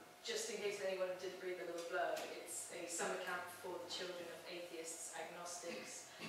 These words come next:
and anyone who has a naturalistic rather than supernatural worldview. Um, my personal involvement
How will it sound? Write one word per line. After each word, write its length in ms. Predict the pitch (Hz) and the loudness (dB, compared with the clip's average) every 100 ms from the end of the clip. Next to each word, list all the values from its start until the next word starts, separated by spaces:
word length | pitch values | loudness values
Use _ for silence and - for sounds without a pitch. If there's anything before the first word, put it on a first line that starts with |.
| - | 0
and 80 | 190 | 2
anyone 320 | 196 185 180 180 | 4 4 0 0
who 320 | 185 165 160 - - - - | -2 -2 -4 -10 -12 -10 -2
has 320 | 175 170 - 170 | 2 2 0 -2
a 320 | 165 165 160 - 180 180 | -2 -2 -4 -8 -6 -2
naturalistic 640 | 185 185 185 180 180 151 165 | 0 0 0 0 0 -2 -4
rather 160 | 160 165 | -4 -6
than 100 | - | -8
supernatural 720 | 160 190 175 160 156 - 156 | -4 -2 -2 -2 -4 -4 -4
worldview. 560 | 160 160 160 165 160 165 - - - - - - - - | 0 0 0 -6 -6 -8 -10 -6 -2 0 -2 -4 -2 2
Um, 400 | 185 180 180 - - - - - - - - | 2 2 -2 -4 -6 -8 -10 -10 -10 -8 0
my 160 | 240 247 | 4 8
personal 400 | 262 269 269 233 | 10 10 8 6
involvement 440 | 214 214 214 - | 6 4 6 4